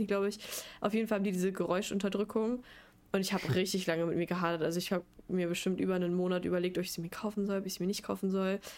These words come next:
Speaker 1: Ähm, weil ich bis dato immer noch mit den, mit den alten Kopfhörern, die so zum Handy mit dazu ge-, gehören, äh, rumgelaufen bin. Und ich muss sagen, diese Geräuschunterdrückung, muah, ist einfach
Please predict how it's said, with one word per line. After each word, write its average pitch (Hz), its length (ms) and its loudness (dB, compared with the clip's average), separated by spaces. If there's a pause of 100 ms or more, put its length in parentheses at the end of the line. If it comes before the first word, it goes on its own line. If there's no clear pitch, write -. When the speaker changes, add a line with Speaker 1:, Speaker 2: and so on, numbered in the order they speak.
(340)
Speaker 1:
Ähm, 185 520 2 (580)
weil 180 200 0
ich 185 100 -4
bis 190 120 -2
dato 180 260 2
immer 180 160 2
noch 180 140 2
mit 180 180 0
den, 170 440 2
mit 185 140 0
den 180 100 -2
alten 180 200 0
Kopfhörern, 180 400 -2
die 175 80 0
so 175 100 -2
zum 175 260 0
Handy 190 340 0
mit 180 160 0
dazu 180 280 0
ge-, 180 200 0 (220)
gehören, 180 480 0
äh, 185 120 0
rumgelaufen 180 540 0
bin. 175 200 0 (460)
Und 185 80 2
ich 185 140 -2
muss 185 120 2
sagen, 175 240 2
diese 180 180 0
Geräuschunterdrückung, 175 1120 0 (2000)
muah, 170 320 -2 (260)
ist - 100 -6
einfach 165 440 -2